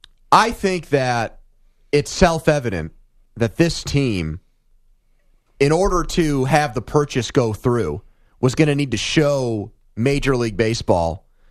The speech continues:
that financially they could get themselves out of this, you know, hole they're in. So when he gets asked questions about their plans,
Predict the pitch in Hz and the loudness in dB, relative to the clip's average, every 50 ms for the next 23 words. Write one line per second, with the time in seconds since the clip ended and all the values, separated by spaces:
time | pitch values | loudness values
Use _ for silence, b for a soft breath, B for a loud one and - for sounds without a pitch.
0 | - _ _ 139 127 - - - 143 135 131 131 135 139 143 143 - 156 135 123 | -20 _ _ 0 0 2 2 2 2 2 2 0 0 0 -2 -2 -2 -2 -2 0
1 | 120 123 123 - - 117 85 - 127 - - 127 117 110 110 - 135 120 107 101 | 0 0 0 -2 -4 -2 -2 -2 -2 0 0 0 0 -2 -2 0 0 0 0 -2
2 | 104 104 120 104 104 104 95 104 101 98 - - - - - _ _ _ _ _ | 0 0 0 2 2 0 0 0 -2 -2 -4 -8 -12 -14 -16 _ _ _ _ _
3 | _ _ _ _ - _ _ _ _ _ _ _ _ _ - 120 117 101 92 90 | _ _ _ _ -20 _ _ _ _ _ _ _ _ _ 0 0 0 0 0 -4
4 | 85 85 - - - - - 160 170 160 151 120 117 98 85 78 78 73 69 - | -8 -12 -18 -18 -8 -2 0 2 2 2 2 0 0 0 0 -2 -2 -4 -6 -8
5 | - _ _ _ _ _ _ _ _ _ _ _ _ - - 190 185 175 170 156 | -12 _ _ _ _ _ _ _ _ _ _ _ _ 2 4 4 4 4 2 0
6 | 147 139 127 - - - - _ _ _ _ _ _ _ _ _ _ 127 156 180 | 0 -2 -4 -6 -12 -18 -20 _ _ _ _ _ _ _ _ _ _ 0 0 2
7 | 170 160 160 202 220 240 240 - 208 190 190 185 180 - - - 185 175 175 - | 2 2 0 0 0 0 0 0 0 0 0 -2 -2 -2 0 2 2 2 0 -2
8 | - 170 143 135 131 143 135 131 - - 139 120 110 - - 139 151 165 151 113 | -6 -4 -4 0 2 2 2 2 0 0 -2 -2 -2 -2 -2 0 0 0 0 -2
9 | 87 76 76 87 95 - - | -2 -4 -6 -8 -10 -12 -14